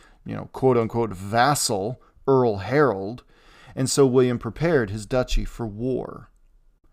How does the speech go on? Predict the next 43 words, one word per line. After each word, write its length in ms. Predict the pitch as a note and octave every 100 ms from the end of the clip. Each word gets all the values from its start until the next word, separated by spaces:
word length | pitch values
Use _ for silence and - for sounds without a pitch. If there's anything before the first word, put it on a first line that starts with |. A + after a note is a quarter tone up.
| _ _ -
Normandy 500 | C3+ F3+ F3+ C3 A#2+
had 180 | A2+
pretty 180 | - F#3+
much 260 | D3+ B2+ -
by 140 | B2
the 80 | A2
mid-eleventh 800 | A2+ C3 E3+ F3 B2+ B2+ G#2+ G#2+
century 460 | - A2+ - A#2
sworn 580 | A2+ - - D3 F3 E3+
off 400 | - C3+ C3 -
naval 340 | B2+ B2 A2+ A#2
fleets 500 | - A2+ A2+ - A#2
and 140 | A2+
whatnot 480 | A2+ - A2+ G#2 -
for 80 | A#2
the 80 |
continental 840 | A#2 B2+ A#2+ A#2+ C#3+ F#3 B2+ G2+ -
affects, 720 | B2 B2+ A2 - - - - _ - _ _ _ _ _ _ _ _ -
such 260 | - F3
as 140 | C3 A2
marching 420 | B2+ A#2+ A#2+ A2+
armies 540 | B2 B2 A#2+ A#2+ -
and 200 | A2+ G2+ -
so 280 | - G#2
on. 260 | F#2 - - - - - - - - -
In 140 | A#2+
fact, 340 | - B2 A#2
as 160 | A#2+ G#2+
we've 220 | B2 A2
mentioned 360 | B2+ C3 B2+ A#2+
on 80 | A#2
the 80 |
show 220 | A2 C3 A#2+
already, 480 | A2+ A#2 D3 B2
Normans 400 | B2 C#3 E3+ D#3
stood 200 | - C#3+
apart 380 | B2 - F3 G3+
from 140 | - C3
their 160 | A2+
peers 340 | - A#2+ A#2 A2
in 140 | A2+
land-based 560 | A2+ A#2 A2+ A2 G#2 A#2
warfare, 640 | C3 D#3+ - A2 - -